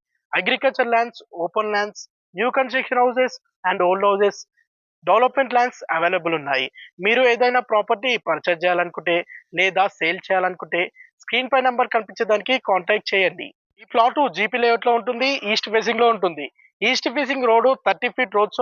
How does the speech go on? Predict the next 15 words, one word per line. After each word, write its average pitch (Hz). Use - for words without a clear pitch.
ఉంటుంది. 170
మీ 220
అందరికీ 285
ఒక 262
చిన్న 240
రిక్వెస్ట్ -
అండి, 233
మా 190
వీడియో 226
చూసే 247
ప్రతి 208
ఒక్కరూ 247
మా 190
ఛానల్ని 214
తప్పకుండా 220